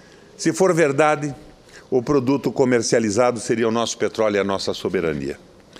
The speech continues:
Vai mais um item do dossiê.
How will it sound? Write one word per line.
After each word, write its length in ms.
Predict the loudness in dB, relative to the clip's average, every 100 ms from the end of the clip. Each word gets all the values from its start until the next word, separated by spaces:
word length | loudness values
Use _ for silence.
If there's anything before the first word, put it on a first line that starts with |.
| -20 -20 -20 -12
Vai 140 | -4 0
mais 180 | 2 2
um 120 | 2
item 320 | 2 -2 -4 -10 -20 -20 -14
do 180 | -4 0
dossiê. 400 | 2 0 -2 -6